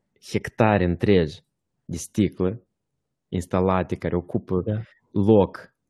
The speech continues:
Speaker 1: de, ok, hai să, dacă vorbim de,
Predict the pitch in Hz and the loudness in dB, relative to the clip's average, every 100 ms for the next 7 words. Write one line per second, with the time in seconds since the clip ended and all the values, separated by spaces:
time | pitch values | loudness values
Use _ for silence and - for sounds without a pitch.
0 | _ _ _ _ _ _ 302 143 80 87 | _ _ _ _ _ _ _ -14 -4 0
1 | 85 85 82 82 80 80 78 78 78 73 | 0 0 0 -2 -2 -4 -6 -8 -8 -10
2 | 73 71 - - - 98 - 107 87 98 | -10 -12 -12 -14 -8 -6 2 2 2 -2
3 | 95 - - 87 92 92 101 98 92 87 | -4 -6 -6 -4 -4 -4 -2 -2 0 0
4 | 85 | 0